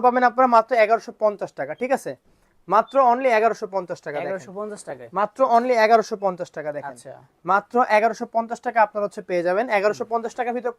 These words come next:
Speaker 1: কতগুলা রেঞ্জের পাঞ্জাবি দিচ্ছি, দেখছেন আপনি?
Speaker 2: দেখেন।
Speaker 1: মানে একটা কাপড়ের ভিতরে আমাদের কত ডিজাইন।
Speaker 2: আচ্ছা,
Speaker 1: কেন
Speaker 2: আচ্ছা।
Speaker 1: কিনবেন না? অবশ্যই আমার থেকে নিবেন।
Speaker 2: কি ফ্যাব্রিক্স এটা?
Speaker 1: ফ্যাব্রিক্স এটা ভাইয়া, এটা হচ্ছে মাইক্রো স্টিচ ফ্যাব্রিক বলে, যেটারে অনেক সময় চায়না ল্যাকড়া ফ্যাব্রিক্স বলে,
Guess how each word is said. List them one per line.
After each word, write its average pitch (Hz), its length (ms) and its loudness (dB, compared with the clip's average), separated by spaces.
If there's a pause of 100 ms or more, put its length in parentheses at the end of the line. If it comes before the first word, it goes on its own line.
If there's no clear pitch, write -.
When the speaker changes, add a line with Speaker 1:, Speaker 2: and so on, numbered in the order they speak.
Speaker 1:
কতগুলা 285 400 0
রেঞ্জের 226 280 2
পাঞ্জাবি 196 340 -2
দিচ্ছি, 160 240 -14
দেখছেন 170 260 -8
আপনি? 160 200 -8
Speaker 2:
দেখেন। 135 400 -16
Speaker 1:
মানে 196 140 -4 (100)
একটা 240 340 0
কাপড়ের 220 400 2
ভিতরে 202 240 -2
আমাদের 202 280 0
কত 220 180 2 (160)
ডিজাইন। 143 300 -4 (300)
Speaker 2:
আচ্ছা, 131 140 -20
Speaker 1:
কেন 247 160 6
Speaker 2:
আচ্ছা। 262 160 4
Speaker 1:
কিনবেন 208 240 0
না? 170 120 -4 (120)
অবশ্যই 214 280 2
আমার 208 240 4
থেকে 185 140 -4
নিবেন। 139 280 -10 (160)
Speaker 2:
কি 254 120 -10
ফ্যাব্রিক্স 180 360 -8
এটা? 190 200 -14 (220)
Speaker 1:
ফ্যাব্রিক্স 226 360 2
এটা 262 160 2
ভাইয়া, 262 220 4
এটা 240 160 -2
হচ্ছে 240 260 -6
মাইক্রো 185 440 -2
স্টিচ 240 240 -10
ফ্যাব্রিক 180 440 -8
বলে, 165 220 -4
যেটারে 185 280 -4
অনেক 190 220 -2
সময় 214 180 -10
চায়না 202 300 -6
ল্যাকড়া 214 320 2
ফ্যাব্রিক্স 214 380 -8
বলে, 233 220 0